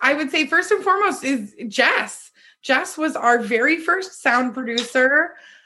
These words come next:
Um, we've been doing this almost five years, guys. Jess is amazing. She was so funny. Um, and Jess is one of those women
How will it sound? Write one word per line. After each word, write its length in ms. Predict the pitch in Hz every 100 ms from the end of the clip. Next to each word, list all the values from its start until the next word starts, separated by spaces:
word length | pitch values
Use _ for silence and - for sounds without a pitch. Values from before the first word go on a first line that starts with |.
| _ _ _ -
Um, 600 | 247 247 240 214 208 202
we've 160 | 240 269
been 100 | 392
doing 160 | 403 359
this 160 | 330
almost 380 | 269 294 339 -
five 320 | 226 254 277
years, 420 | 226 240 339 339
guys. 540 | - 185 180 202 254 214
Jess 320 | 220 254 427
is 220 | 508 480 -
amazing. 960 | 277 254 240 226 220 233 277 - 196 202
She 180 | - 240
was 240 | 220 -
so 560 | - - 240 247 277 -
funny. 540 | 202 185 180 180 208 _ _ - - - _ -
Um, 420 | 226 220 208 202
and 180 | 233 240
Jess 520 | - 269 320 370 - -
is 180 | 247
one 200 | 208 262 320
of 80 |
those 240 | 311 311 -
women 480 | 311 330 240 175